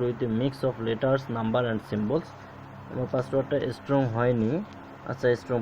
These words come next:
পাসওয়ার্ড দেওয়ার চেষ্টা করতেছি। আচ্ছা,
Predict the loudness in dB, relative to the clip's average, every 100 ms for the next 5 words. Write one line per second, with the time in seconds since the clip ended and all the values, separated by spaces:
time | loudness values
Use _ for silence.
0 | 0 0 0 -2 -4 -6 -8 -8 -8 -8
1 | -12 -12 -14 -14 -16 -18 -18 -18 -18 -18
2 | -20 -20 -18 -18 -18 -18 -18 -18 -16 -18
3 | -18 -18 -18 -18 -18 -18 -16 -14 -8 -4